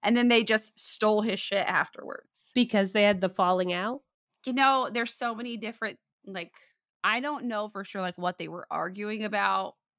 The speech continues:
Speaker 1: but yeah, like, they, they had gotten into it quite a
Speaker 2: It was
Speaker 1: few
Speaker 2: bad
Speaker 1: times.
Speaker 2: blood.
Speaker 1: It's just f-, so stupid. And he was like, I was like, "Would you do that?" He's like, "I would be like, 'Wait, you wanna go do what? Uh, let's not. Sit back down.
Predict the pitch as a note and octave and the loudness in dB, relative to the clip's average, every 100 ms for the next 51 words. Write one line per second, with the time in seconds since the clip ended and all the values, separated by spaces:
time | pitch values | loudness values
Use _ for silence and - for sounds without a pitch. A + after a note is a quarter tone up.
0 | _ G#3 G3 F#3 - - _ _ G3+ A3+ | _ 0 2 2 -2 -12 _ _ 0 0
1 | B3 - G3+ G#3+ G3+ G3+ F#3+ _ _ _ | 0 -4 -8 -6 -6 -6 -8 _ _ _
2 | _ _ _ _ F#3 F#3 F#3+ G3 G3 G#3 | _ _ _ _ -4 -4 0 2 2 2
3 | G#3+ A3+ G#3+ - G#3+ G3 F#3 G#3 G3 F#3 | -4 -4 -6 -4 -4 -2 0 2 4 4
4 | G3+ A3+ A3+ F#3+ F#3 - _ _ _ _ | 2 4 4 2 -4 -12 _ _ _ _
5 | _ G#3 G#3+ G#3 - - _ _ _ - | _ -6 -4 -4 -8 -20 _ _ _ -16
6 | - A#3 A3+ F#3 - - E3 - C3 - | -10 -4 -2 -4 -8 -12 -12 -12 -14 -16
7 | _ _ - G#3+ B3 B3 A#3+ A3 G3 A3 | _ _ -10 -4 -2 -2 0 0 0 -4
8 | G#3+ G#3 G#3 B3 G3 F#3 A#3 A#3+ A3+ G3+ | -6 -6 -6 -6 -6 -2 -2 -2 -4 -4
9 | - A3 G#3 G3 F#3 - F3+ - F3+ G#3 | -2 -2 -2 -6 -8 -6 -6 -4 -6 -6
10 | C4 A3+ G#3+ F3+ D#3 D3+ E3 D#3 - _ | -6 -6 -8 -8 -10 -6 -4 -4 -8 _
11 | _ _ _ _ G3+ G3+ G3 - - E3+ | _ _ _ _ 0 2 0 -2 -2 -2
12 | - - G3 E3+ A3 - _ _ - - | -2 2 4 4 4 -2 _ _ -18 -6
13 | G#3 G3+ A3 - - G2 G2 A#3 | -4 2 0 0 -2 -2 -2 -4